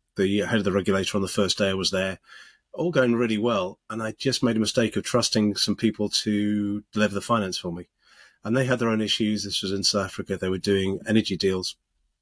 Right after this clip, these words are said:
which were taking them a long period of time to do. And I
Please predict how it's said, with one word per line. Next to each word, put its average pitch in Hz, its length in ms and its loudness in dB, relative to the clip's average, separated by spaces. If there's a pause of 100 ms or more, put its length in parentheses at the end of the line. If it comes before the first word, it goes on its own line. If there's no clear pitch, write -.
(260)
which 113 200 -2
were - 60 -4
taking 107 300 -2
them 107 160 -2
a - 20 -2
long 101 220 -4
period 101 220 -6
of - 60 -4
time 92 200 -2
to 87 80 -8
do. 101 300 2 (540)
And 110 140 2
I 107 320 2